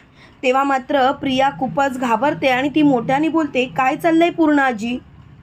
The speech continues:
मी जर का एखादी गोष्ट कुणाशी बोलत असेन तर तू असा फोन खेचून घेणार आहेस का?" तेव्हा लगेच प्रियाला पूर्णाजी बोलते, "एक गोष्ट लक्षात ठेव, तू अर्जुनचा प्लॅन फिसकटवण्याचा प्रयत्न करत होतीस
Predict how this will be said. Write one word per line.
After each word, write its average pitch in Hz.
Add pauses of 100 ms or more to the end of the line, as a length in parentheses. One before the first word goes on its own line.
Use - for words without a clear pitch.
(560)
मी 311
जर 320
का 330
एखादी 285
गोष्ट 277
कुणाशी 294
बोलत 254
असेन 285
तर 302 (120)
तू 330
असा 302
फोन 320
खेचून 311
घेणार 285
आहेस 247
का?" 269 (920)
तेव्हा 277
लगेच 262
प्रियाला 269 (880)
पूर्णाजी 285
बोलते, 285
"एक 277
गोष्ट 277
लक्षात 277
ठेव, 254 (840)
तू 320
अर्जुनचा 302
प्लॅन 294
फिसकटवण्याचा 285
प्रयत्न 277
करत 285
होतीस 269